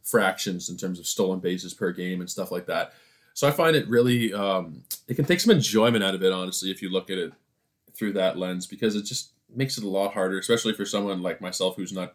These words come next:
crazy with math. You just wanna keep it simpler while also looking at an accurate value. The total value is accurate. It shows you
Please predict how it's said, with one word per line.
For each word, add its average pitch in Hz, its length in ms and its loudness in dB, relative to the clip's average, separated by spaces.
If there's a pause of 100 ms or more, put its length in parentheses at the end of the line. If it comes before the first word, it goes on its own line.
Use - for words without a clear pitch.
(140)
crazy 98 600 -2 (500)
with 98 160 -8
math. 101 460 -2
You 104 120 -2
just 101 180 -4
wanna 95 320 -2 (200)
keep 107 200 -4
it 104 120 -4 (120)
simpler 120 520 2
while 139 200 6
also 175 300 4
looking 131 340 2
at 107 240 0
an 110 160 -6
accurate 113 460 0
value. 104 440 0 (500)
The - 80 -10
total 165 320 6
value 110 540 4 (100)
is 127 300 4
accurate. 107 560 0
It 98 140 -6
shows 127 380 4
you 117 380 2